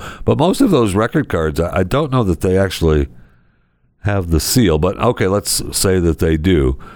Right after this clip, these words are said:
Um, that's, that's against the law, okay? Uh, that is against the law.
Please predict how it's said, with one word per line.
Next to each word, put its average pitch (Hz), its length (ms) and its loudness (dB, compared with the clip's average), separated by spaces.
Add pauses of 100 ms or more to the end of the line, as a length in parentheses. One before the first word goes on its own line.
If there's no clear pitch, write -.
(360)
Um, 92 640 0 (720)
that's, 98 400 0
that's 87 320 0
against 69 320 -2
the 73 80 2
law, 60 320 0 (420)
okay? 80 340 -2 (280)
Uh, 82 280 0
that 87 240 2
is 76 140 0
against 69 840 -2 (340)
the 73 260 2
law. 65 580 2